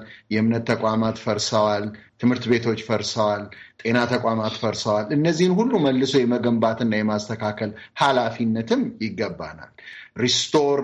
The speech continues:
ሪቢልድ ማድረግ አለብን። ትልቁ ግን መፍትሄ መስሎ የሚታየኝና ያልተሰራ የቤት ስራ የምለው የኢትዮጵያ የወደፊት የፖለቲካ ስርዓት ምን ይሆናል የሚለው ነገር እውነተኛና ግልጽ የሆነ ውይይት ተደርጎበት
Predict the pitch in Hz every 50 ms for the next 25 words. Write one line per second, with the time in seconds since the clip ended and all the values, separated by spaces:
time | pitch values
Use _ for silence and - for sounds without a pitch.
0 | 107 107 120 135 135 127 107 131 131 123 110 120 117 110 107 104 104 104 92 98
1 | 92 92 92 90 80 82 107 117 113 - 381 427 440 415 - - 214 190 160 165
2 | 143 120 113 113 113 - - 123 123 117 107 98 101 98 - - 120 107 107 107
3 | 104 107 - 110 101 101 101 101 101 107 107 110 123 156 196 208 - - _ 127
4 | 135 139 135 135 160 139 139 147 123 113 110 104 98 98 98 98 - - - 120
5 | 127 - 156 170 220 320 381 - - - - - - - - - _ - _ _
6 | 127 156 165 160 165 190 185 180 180 185 226 226 220 226 226 - 156 139 135 139
7 | 143 147 151 147 156 160 160 - 190 208 208 - - 139 139 139 143 151 147 143
8 | 143 143 151 143 - 160 160 156 - - 147 139 135 104 143 143 143 127 123 131
9 | 139 143 139 131 127 117 110 101 95 92 104 120 131 131 143 147 147 143 147 135
10 | 117 110 113 131 139 196 240 269 285 - - - _ _ _ _ _ _ _ _
11 | - 185 175 175 190 185 185 - 180 175 165 147 139 127 123 127 139 151 175 220
12 | - - - _ _ _ _ _ _ - 120 147 196 196 202 - 180 165 156 147
13 | 143 139 131 131 127 123 123 127 127 123 117 113 123 117 117 113 123 143 143 143
14 | 156 240 269